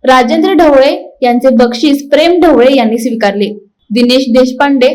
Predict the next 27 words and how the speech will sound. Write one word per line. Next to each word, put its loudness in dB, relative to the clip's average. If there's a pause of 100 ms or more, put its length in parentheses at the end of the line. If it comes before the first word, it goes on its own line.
(320)
चेतन 0
साळुंखे 0
यांचं 0
बक्षीस -2
रेणू 2
साळुंखे -2
यांनी -2
स्वीकारले. -4 (340)
वृषाली 0
नार्वेकर 2
यांचे -2
बक्षीस -4
प्रीती -2
पेडणेकर 0
यांनी 0
स्वीकारले. -4 (380)
तसेच -2
डॉक्टर 0
पीटी -2
पाटील -2 (380)
अशा 2
सत्तावीस 0
जणांना 0 (140)
उत्तेजनार्थ -2
गिफ्ट -2
देऊन 2
सन्मानित 0